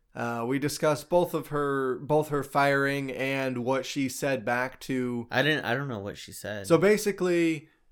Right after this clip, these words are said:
Speaker 1: uh, she put out a tweet that said, on her personal Twitter account,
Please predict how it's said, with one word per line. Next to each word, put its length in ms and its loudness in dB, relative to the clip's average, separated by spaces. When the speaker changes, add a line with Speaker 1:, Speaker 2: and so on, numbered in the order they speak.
Speaker 1:
uh, 400 2
she 320 0
put 260 0
out 220 4
a 260 2
tweet 640 -2
that 400 2
said, 540 2
on 200 6
her 240 6
personal 540 -2
Twitter 340 0
account, 460 -6